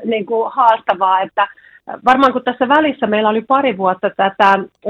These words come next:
koronan takia paljon etätyötä, ja nyt kun on palattu sitten, ö, tosi paljon lähityöhön ja tätä matkustamista on ollut nyt paljon, niin kyllä mä huomaan, että ei sitä nyt ihan helppoa yhdistää. Et ehkä tuossa etäaikana tuli just hankittua lisää vähän harrastuksia ja tekemistä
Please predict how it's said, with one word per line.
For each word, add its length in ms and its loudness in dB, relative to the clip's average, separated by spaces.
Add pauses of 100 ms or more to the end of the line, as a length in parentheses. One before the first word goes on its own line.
koronan 440 4
takia 380 -2
paljon 280 0
etätyötä, 680 0 (440)
ja 260 6
nyt 260 2
kun 160 -2
on 180 0
palattu 540 0
sitten, 600 -6
ö, 280 -8
tosi 220 -2
paljon 300 0
lähityöhön 600 -2
ja 80 0
tätä 180 -6
matkustamista 760 -4
on 120 -2
ollut 340 2
nyt 200 -8
paljon, 420 2
niin 160 -4 (220)
kyllä 180 4
mä 60 6
huomaan, 320 4
että 220 -4
ei 140 2
sitä 200 0
nyt 200 -2
ihan 260 -4
helppoa 760 2 (340)
yhdistää. 580 2
Et 100 -2
ehkä 220 -2
tuossa 400 0
etäaikana 640 2
tuli 220 -4
just 180 -4
hankittua 540 -2
lisää 320 0
vähän 220 -2
harrastuksia 840 0
ja 60 -2
tekemistä 640 -4